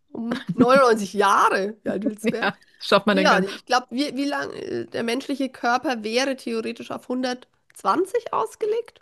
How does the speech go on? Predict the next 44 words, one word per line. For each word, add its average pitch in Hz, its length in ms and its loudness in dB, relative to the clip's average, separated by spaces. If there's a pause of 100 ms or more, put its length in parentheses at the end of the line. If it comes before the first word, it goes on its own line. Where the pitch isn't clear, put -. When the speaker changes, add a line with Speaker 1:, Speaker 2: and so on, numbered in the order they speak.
(120)
Speaker 2:
Ich - 120 -12
Speaker 1:
Hab - 80 0
ich - 20 4
Speaker 2:
glaub, 233 180 2
Speaker 1:
nicht 220 80 4
Speaker 2:
ja. 185 200 2 (140)
Ich - 80 -20
glaub, 226 200 0
der 233 120 -2
älteste 220 360 -2
Mensch 220 260 0
war, 220 100 -6 (140)
war 185 180 0
hundertvierzehn 196 540 2
oder 254 160 -2
hundertzwanzig? 233 720 0
Speaker 1:
hundert, - 60 -20 (100)
ich, - 260 -20
I - 260 0
don't 262 120 2
know, 196 320 -6
aber 233 340 0 (200)
es - 100 -12
Speaker 2:
Da 208 120 6
Speaker 1:
gibt 208 80 6
Speaker 2:
so 226 80 2
Speaker 1:
ja 202 160 4
auch, - 0 -
Speaker 2:
rum. 165 160 -6 (400)
Speaker 1:
also 247 200 4
auf 254 120 4
jeden 302 300 0
Fall, 233 520 0
äh, - 40 -18
ausgelegt, 233 1120 -6
ähm, 208 400 -8 (220)
wir 220 120 -4
schöpfen 220 340 -6
unser 202 220 -4
Potenzial - 580 -10
nicht - 160 -8
aus. - 200 -14 (840)
Genau, 202 260 2
vielleicht, 247 360 -2